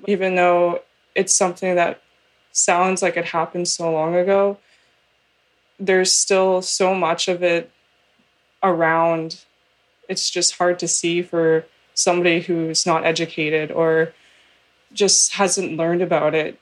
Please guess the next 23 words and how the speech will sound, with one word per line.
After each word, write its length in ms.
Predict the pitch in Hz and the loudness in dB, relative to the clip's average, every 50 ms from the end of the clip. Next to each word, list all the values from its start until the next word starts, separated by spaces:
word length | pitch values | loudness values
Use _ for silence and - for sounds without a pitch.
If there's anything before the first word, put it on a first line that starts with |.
| _ | _
you 140 | - 180 175 | -8 -4 -2
know? 300 | 170 165 160 160 160 160 | 0 0 0 0 0 0
And 420 | 160 160 160 156 160 160 170 165 - - - - - _ _ _ _ _ _ _ _ _ _ _ _ _ _ _ _ _ - | 0 0 -2 -2 -4 -4 -6 -8 -10 -14 -18 -20 -20 _ _ _ _ _ _ _ _ _ _ _ _ _ _ _ _ _ 0
I 160 | 185 180 180 | 0 0 0
sometimes, 760 | 180 - 196 180 180 - - 175 175 175 175 170 170 - - | 0 -2 -2 -4 -4 -4 -2 -2 0 0 0 -2 -2 -2 -2
too, 460 | - - - 180 175 175 175 175 180 - _ _ _ _ _ _ _ _ _ _ _ _ _ _ _ | -2 -2 -2 -2 0 0 0 -2 -4 -6 _ _ _ _ _ _ _ _ _ _ _ _ _ _ _
put 160 | - 226 196 | -2 0 2
it 120 | 202 190 | 2 2
in 120 | 190 190 190 | 2 0 0
the 80 | 180 | 0
back 300 | 175 185 180 175 175 - | 2 2 2 2 0 -2
of 60 | 180 175 | -4 -4
my 140 | 170 170 | -4 -2
mind 500 | 170 170 170 165 165 165 165 165 160 175 - | -2 -2 -2 -2 -2 -2 -2 -4 -6 -8 -10
because 500 | 175 170 - - 170 165 160 160 - - | -10 -10 -6 -2 -2 -2 -2 -2 -4 -4
it 140 | 180 170 170 | -2 0 2
is 360 | 170 170 170 165 165 - - | 2 2 0 0 -2 -4 -4
really 300 | 165 160 160 160 160 160 | -2 -2 0 0 -2 -2
hard 320 | 160 - 175 156 165 165 | -2 -2 0 0 0 0
to 80 | - 185 | -4 -8
talk 340 | - - 147 147 165 - 202 | -6 -4 -4 -4 -4 -4 -2
about 300 | 196 220 214 214 214 - | 0 2 2 2 0 -2
sometimes. 800 | - 233 226 233 233 240 240 240 247 247 240 240 - - - | -2 -2 0 0 2 2 2 2 2 2 0 -2 -4 -6 -8